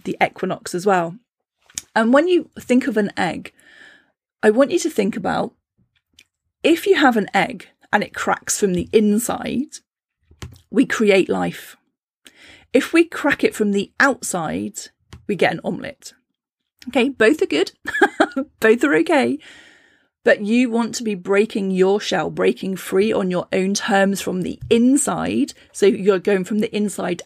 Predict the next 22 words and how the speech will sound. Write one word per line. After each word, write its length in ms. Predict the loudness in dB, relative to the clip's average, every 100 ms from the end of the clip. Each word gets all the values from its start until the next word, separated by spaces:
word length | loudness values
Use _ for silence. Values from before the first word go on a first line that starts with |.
| -8
out. 460 | -4 -4 -4 -12 -20 _ _ _ _ _ -18
So 120 | 0
you're 200 | 2 4
breaking 420 | 4 2 2 0 -4
free 260 | -2 -2
from 160 | 0 -2
the 80 | -4
soil, 320 | -4 -2 -2
breaking 360 | -2 -4 -4 -10
free 240 | -4 -4
from 160 | -2 -4
the 100 | -2
shell, 460 | -4 -2 -4 -6 -10 -20 -10 2
breaking 340 | 2 2 -6
free 300 | -2 0 0
from 200 | 0 -2
the 80 | -2
things 340 | 0 -2 -2
that 200 | -6 -8
bind 440 | -2 2 2 2 2
you 160 | 0
in, 220 | 0 -6